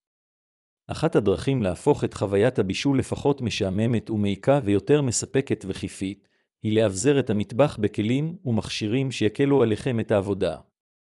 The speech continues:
הנה ארבעה דברים שאתם חייבים שיהיו לכם במטבח.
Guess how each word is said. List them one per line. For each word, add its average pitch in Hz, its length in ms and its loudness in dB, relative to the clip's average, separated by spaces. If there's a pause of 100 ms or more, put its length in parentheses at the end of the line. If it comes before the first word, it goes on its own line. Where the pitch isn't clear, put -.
(640)
הנה 143 280 0
ארבעה 104 400 2
דברים 101 460 0
שאתם 107 400 -2
חייבים 107 520 0
שיהיו 107 300 -2
לכם 104 340 -2
במטבח. 95 720 -4